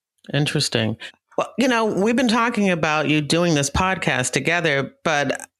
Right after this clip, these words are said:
I guess one of the initial questions I should have asked is,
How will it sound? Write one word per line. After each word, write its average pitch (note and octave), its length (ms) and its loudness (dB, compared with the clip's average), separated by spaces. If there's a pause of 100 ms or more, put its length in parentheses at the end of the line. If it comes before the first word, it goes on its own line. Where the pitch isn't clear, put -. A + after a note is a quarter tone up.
(800)
I E3 120 2
guess G3 400 0 (120)
one E3 200 2
of D#3+ 80 2
the D3+ 100 4
initial D#3+ 400 2
questions D3 500 2
I C#3 80 4
should A#3 220 2
have B3 100 2
asked C3 360 0
is, C#3 200 0